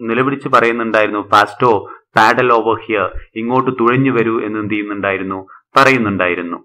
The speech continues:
"I quickly grabbed the oars and tried to get closer to the men." പെട്ടെന്ന് തന്നെ ഞാൻ പങ്കായമെടുത്തു, എന്നിട്ട് എന്റെ സഹനാവികരുടെ അടുത്തെത്താൻ വേണ്ടി ഞാൻ ശ്രമിച്ചു.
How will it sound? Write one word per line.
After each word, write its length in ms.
"I 40
quickly 460
grabbed 520
the 240
oars 540
and 60
tried 360
to 40
get 160
closer 500
to 120
the 140
men." 260
പെട്ടെന്ന് 500
തന്നെ 360
ഞാൻ 260
പങ്കായമെടുത്തു, 1000
എന്നിട്ട് 600
എന്റെ 340
സഹനാവികരുടെ 800
അടുത്തെത്താൻ 540
വേണ്ടി 220
ഞാൻ 140
ശ്രമിച്ചു. 640